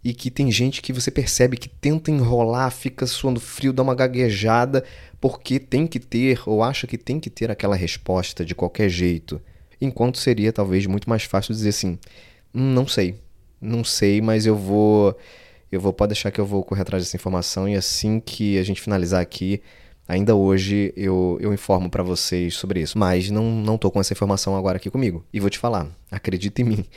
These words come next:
é muito mais digno e muito mais coerente dentro de um ambiente de trabalho você se mostrar vulnerável, assumindo que você não sabe algo, do que você tentar enrolar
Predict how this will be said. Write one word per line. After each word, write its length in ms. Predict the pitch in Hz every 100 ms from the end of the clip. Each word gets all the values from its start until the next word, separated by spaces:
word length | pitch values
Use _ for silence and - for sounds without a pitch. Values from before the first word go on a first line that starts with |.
| - - - -
é 80 | 107
muito 380 | 104 117 135
mais 300 | 120 107 104 92
digno 640 | 95 101 101 104 104 104 - - - -
e 60 | 117
muito 420 | 113 120 165 -
mais 460 | 151 123 113 110 -
coerente 760 | - 123 113 98 110 120 - 95
dentro 340 | 95 117 107
de 80 | 101
um 100 | 98
ambiente 400 | 95 87 95 92
de 80 | -
trabalho 680 | 85 80 85 104 92 78 - -
você 600 | 90 104 - - 107 110 - -
se 420 | - - - -
mostrar 420 | 110 104 - 110
vulnerável, 800 | 120 135 139 110 92 95 107 127
assumindo 520 | - 101 - 113 107 104
que 60 |
você 180 | 101 -
não 160 | 107 107
sabe 420 | - 104 107 101
algo, 440 | 92 110 98 87 - - - -
do 80 | 104
que 140 | -
você 260 | 113 113 120
tentar 380 | - 117 - 113
enrolar 800 | 113 104 117 113 101 120 -